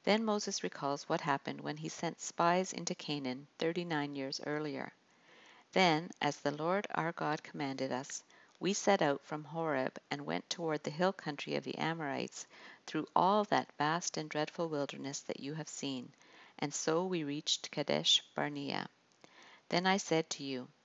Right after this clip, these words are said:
'You have reached the hill country of the Amorites, which the Lord your God is giving us.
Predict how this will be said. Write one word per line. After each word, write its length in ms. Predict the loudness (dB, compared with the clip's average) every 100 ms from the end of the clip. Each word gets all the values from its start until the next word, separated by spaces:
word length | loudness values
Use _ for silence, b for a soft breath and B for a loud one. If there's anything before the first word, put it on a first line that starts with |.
| -10
'You 200 | -6 -2
have 200 | -2 -2
reached 300 | -2 -2 -4
the 60 |
hill 200 | -2 -2
country 380 | -2 -6 -6 -4
of 100 | -4
the 140 | -2
Amorites, 640 | 0 0 -2 -4 -6 -12 -18 B B B
which 240 | 0 0
the 100 | 2
Lord 320 | 0 0 0 0
your 140 | -4
God 340 | -2 0 0
is 180 | -2 -6
giving 340 | -2 -2 -2 -4
us. 300 | -6 -8